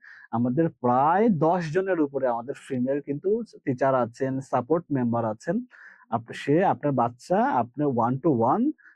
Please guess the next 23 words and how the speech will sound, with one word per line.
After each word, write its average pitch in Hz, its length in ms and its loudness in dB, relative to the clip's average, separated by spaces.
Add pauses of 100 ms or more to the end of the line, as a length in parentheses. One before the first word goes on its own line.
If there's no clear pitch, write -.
(100)
তার 135 100 2
আপুর 123 280 0
সাথে 185 420 -4
অথবা 139 280 0
তার 127 160 -2
বড় 113 460 0
যে 143 160 2
আমাদের 120 340 -4
এখান 117 200 -12
থেকে 117 120 -10
সাপোর্ট 117 360 -6
আছে, 117 240 -6
আপু 127 220 -2
হিসেবে 131 280 -2
ডাকতে 120 260 -4
পারে 117 220 -2
কাউকে, 117 300 -4
বয়সের 110 340 -2
সাথে 110 180 -10
এমন 113 220 -2
আছে 120 180 -8
কাছাকাছি 110 500 -8
হবে, 107 300 -8